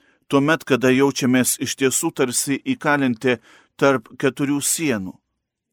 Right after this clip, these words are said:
Dievas nėra vien tik tai mano Dievas. Jis yra mūsų visų Dievas. Mūsų visų, kurie gyvename šiuo laiku, kurie gyvename šioje visuomenėje,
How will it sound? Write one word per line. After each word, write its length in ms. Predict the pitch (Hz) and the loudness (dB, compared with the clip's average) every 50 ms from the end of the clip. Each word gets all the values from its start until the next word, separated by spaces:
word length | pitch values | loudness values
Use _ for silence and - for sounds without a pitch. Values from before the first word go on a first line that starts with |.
| _ _ _ _ _ _ _ _ _ _ _ _ _ _ _ _ _ - | _ _ _ _ _ _ _ _ _ _ _ _ _ _ _ _ _ -20
Dievas 640 | 113 101 147 151 151 127 139 139 131 - - - - | -8 -2 0 0 2 2 2 2 2 0 -2 -4 -4
nėra 440 | 143 139 139 139 135 139 156 151 131 | -4 -2 0 0 0 0 0 -2 0
vien 160 | 127 127 117 | 0 -2 -2
tik 160 | 107 131 117 - | -2 -4 -8 -6
tai 160 | - 139 131 | -4 -4 -2
mano 400 | 131 147 156 147 127 110 107 104 | -2 0 0 0 0 -2 -4 -6
Dievas. 640 | 98 92 107 104 101 92 90 - - - - - - _ _ _ _ - - _ _ - | -8 -8 -8 -6 -6 -8 -10 -12 -12 -12 -12 -12 -12 _ _ _ _ -20 -20 _ _ -4
Jis 280 | 123 135 127 - - 139 | -2 -2 0 0 0 0
yra 260 | 135 131 131 127 127 - | 2 4 4 4 4 2
mūsų 420 | 131 131 135 135 127 - - 139 123 131 | 0 0 0 0 0 0 0 -2 -2 -4
visų 340 | 135 - - - 214 185 135 | -4 -6 -4 -4 -4 -4 -4
Dievas. 600 | 98 101 101 95 90 85 78 - - - - - _ _ _ _ _ _ _ _ - | -4 -6 -6 -6 -8 -8 -10 -10 -10 -12 -12 -12 _ _ _ _ _ _ _ _ -6
Mūsų 400 | 131 135 139 143 131 - 139 135 120 | -2 0 2 2 2 2 0 0 0
visų, 400 | 127 127 - - - 170 165 175 - _ _ _ _ _ _ _ | 0 -2 -2 -2 -2 -4 -4 -4 -6 _ _ _ _ _ _ _
kurie 400 | - - 147 131 143 143 139 - | -4 -2 0 2 2 2 2 2
gyvename 720 | 131 123 139 131 135 143 143 139 139 131 127 123 123 117 110 - _ _ _ _ _ _ | 0 -4 -4 0 2 2 4 4 4 4 4 4 4 2 2 -2 _ _ _ _ _ _
šiuo 300 | - - - - 143 131 123 117 | -8 -6 -4 -2 0 0 2 2
laiku, 340 | 113 107 107 - - 147 156 _ _ _ _ _ _ _ _ | 0 0 -2 -4 -6 -6 -6 _ _ _ _ _ _ _ _
kurie 240 | - 143 131 135 131 | -2 0 2 2 2
gyvename 560 | 113 123 123 123 131 131 127 127 120 120 113 | 0 0 0 2 2 2 2 2 2 2 0
šioje 360 | 110 - - 123 117 113 117 107 | 0 -2 -2 0 0 0 0 -2
visuomenėje, 800 | 110 107 - - 156 160 156 127 110 101 101 95 78 - - | -4 -6 -6 -4 0 0 0 2 0 -2 -2 -4 -6 -10 -12